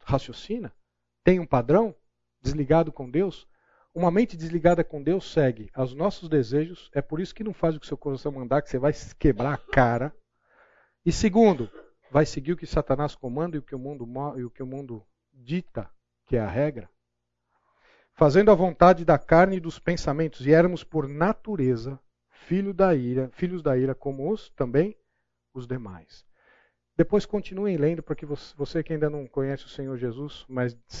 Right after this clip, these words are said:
Deus, sendo rico em misericórdia, nos amou, e aqui tem a graça de Deus que nos salva e nos faz conectar com Ele de novo. Já vamos ver isso.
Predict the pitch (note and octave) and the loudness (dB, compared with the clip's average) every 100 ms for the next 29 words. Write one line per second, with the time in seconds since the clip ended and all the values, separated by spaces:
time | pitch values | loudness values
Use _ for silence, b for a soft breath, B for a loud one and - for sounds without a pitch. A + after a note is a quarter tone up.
0 | C3 A#2+ C#3 D#3 C#3+ - C#3+ C3 C3 D#3+ | -14 0 2 2 -2 -8 -6 -6 -6 -8
1 | D3+ D3+ C3 D3 C#3 A#2+ A2+ A#2 B2 B2 | -10 -10 -6 -6 -6 -8 -8 -8 -14 -14
2 | B2 A#2+ A2+ A#2 B2+ A#2 A2 - - B2 | -10 -8 -8 -8 -6 -4 -4 -6 -4 -4
3 | A#2 A2+ A#2 - C3 A#2 A#2 - - B2+ | -2 -2 -4 -6 -12 -8 -8 -10 -18 -20
4 | - A#2 A#2 A#2 - b b b b b | -4 0 0 -2 -6 b b b b b
5 | _ E3+ F3+ - G3 - F#3+ F#3 - F#3 | _ -6 -4 -2 -2 0 -4 -4 -2 0
6 | F#3+ - E3 D3+ D#3 A#2+ C#3+ D#3 C#3+ C#3 | 0 -2 -10 -6 -6 -2 -2 -2 0 0
7 | A2+ - | 0 -6